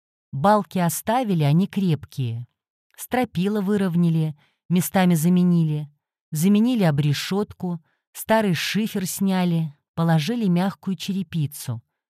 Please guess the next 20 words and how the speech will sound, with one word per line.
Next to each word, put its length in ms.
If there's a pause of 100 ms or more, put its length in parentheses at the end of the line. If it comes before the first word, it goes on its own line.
(220)
Тридцать 380
пять 220
лет 180
гарантии, 720 (220)
на 220
наш 280
век 220
хватит. 720 (580)
Все 240
стены 400
заново 380
отштукатурили, 960
покрасили. 920 (460)
Потолки 460
натяжные, 840 (460)
двери 320
оставили 500
старые, 520
только 360
отреставрировали. 1080